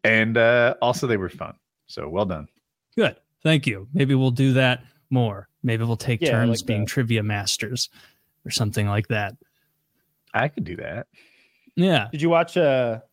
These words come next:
Speaker 3: you watch any of the games, the baseball postseason or football games? I could shift to that too, 'cause I've watched a lot of E S,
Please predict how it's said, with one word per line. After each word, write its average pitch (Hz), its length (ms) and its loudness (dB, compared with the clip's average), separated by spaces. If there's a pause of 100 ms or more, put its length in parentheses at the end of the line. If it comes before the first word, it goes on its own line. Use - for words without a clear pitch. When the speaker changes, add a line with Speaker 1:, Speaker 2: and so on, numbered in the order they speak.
Speaker 3:
you 139 120 -4
watch 143 180 -2
any 147 140 0
of 135 60 -2
the 135 60 0
games, 131 380 -2
the 131 60 -2
baseball 131 460 0
postseason 147 680 -2
or 143 320 2
football 196 380 0
games? 127 300 0
I 131 120 2
could 131 220 -8
shift - 280 -2
to 147 80 0
that 135 220 0
too, 135 200 0
'cause 117 160 -4
I've 127 120 2
watched 131 340 0
a 120 60 -2
lot 139 400 2
of 139 60 -2
E 135 180 0
S, 127 200 -2